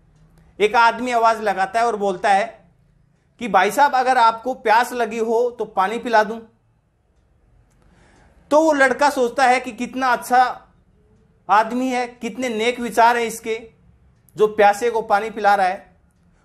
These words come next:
मुझे प्यास लगी थी और भगवान ने तो फरिश्ता भेजा है, क्योंकि जब प्यास भयंकर होती है, तो साथियों, उस समय ऐसा लगता है कि किसी भी हालत में मुझे पानी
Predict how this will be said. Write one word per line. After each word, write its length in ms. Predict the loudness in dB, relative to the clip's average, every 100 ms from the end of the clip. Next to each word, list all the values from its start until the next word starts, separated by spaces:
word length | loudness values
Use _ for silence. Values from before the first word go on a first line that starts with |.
| -6
मुझे 240 | -2 0
प्यास 360 | 0 2 0 0
लगी 260 | -6 -4
थी 320 | -6 -8 -10 -8
और 120 | -6
भगवान 420 | -4 -2 0 -2
ने 80 | -2
तो 100 | -6
फरिश्ता 380 | -6 -8 -4 -4
भेजा 260 | -2 0 -2
है, 80 |
क्योंकि 220 | -2 -6 -4
जब 300 | -4 -6 0
प्यास 320 | 2 2 -2
भयंकर 360 | -6 -4 -4
होती 280 | -4 -4 -6
है, 100 | -6
तो 120 | -6
साथियों, 680 | -4 -4 -2 -4 -4 -6 -18 _ _
उस 180 | -8 -2
समय 160 | 2 2
ऐसा 220 | 2 2
लगता 240 | 0 0
है 60 | -2
कि 60 |
किसी 260 | -4 -8 -4
भी 80 | 2
हालत 240 | 2 0
में 100 | -6
मुझे 220 | -6 -4 -4
पानी 340 | -4 -4 -8